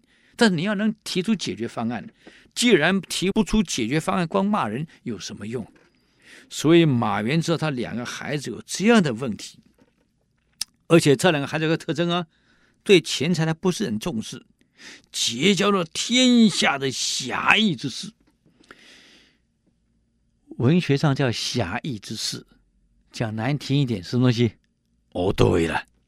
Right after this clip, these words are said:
黑道了，结交很多这样的朋友。啊，所以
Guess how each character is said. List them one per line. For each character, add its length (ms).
黑 140
道 240
了， 100
结 240
交 180
很 320
多 140
这 120
样 60
的 80
朋 220
友。 220
啊， 560
所 240
以 560